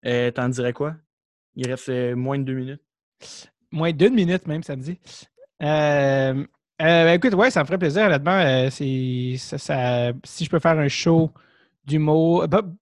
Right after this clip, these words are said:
Speaker 2: pas d'humour, mais un show qui me ressemble avec la saveur, tu sais,
Speaker 1: Ouais.
Speaker 2: sport et comique à ma, à ma sauce puis à mon identité, moi, ça
Speaker 1: Un peu
Speaker 2: ça
Speaker 1: comme
Speaker 2: serait
Speaker 1: Kevin Raphaël, genre ?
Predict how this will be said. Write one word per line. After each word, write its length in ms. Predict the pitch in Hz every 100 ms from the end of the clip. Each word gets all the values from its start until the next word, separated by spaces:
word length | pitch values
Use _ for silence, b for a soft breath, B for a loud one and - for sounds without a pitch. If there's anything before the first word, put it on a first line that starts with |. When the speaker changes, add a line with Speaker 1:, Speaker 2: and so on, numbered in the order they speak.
| -
Speaker 2:
pas 100 | 254
d'humour, 220 | 185 208
mais 100 | 170
un 80 | 151
show 160 | -
qui 100 | 208
me 100 | 180
ressemble 360 | 143 - 175 175
avec 120 | 143
la 100 | 151
saveur, 520 | 127 143 147 156 156 143
tu 80 |
sais, 60 | 170
Speaker 1:
Ouais. 200 | 156 143
Speaker 2:
sport 380 | - - 165 165 -
et 140 | 165
comique 460 | - 143 156 165 - _ _
à 140 | 151 147
ma, 300 | 143 135 139
à 40 |
ma 140 | 143
sauce 280 | 127 160 156
puis 100 | -
à 40 | 139
mon 120 | 139
identité, 400 | 131 123 - 147
moi, 120 | 143
ça 420 | - 131 123 117 - b b b
Speaker 1:
Un 120 | 131
peu 100 | 143
Speaker 2:
ça 100 | 147
Speaker 1:
comme 80 | 135
Speaker 2:
serait 140 | 131 131
Speaker 1:
Kevin 120 | 135
Raphaël, 380 | 127 127 135 147
genre ? 160 | 151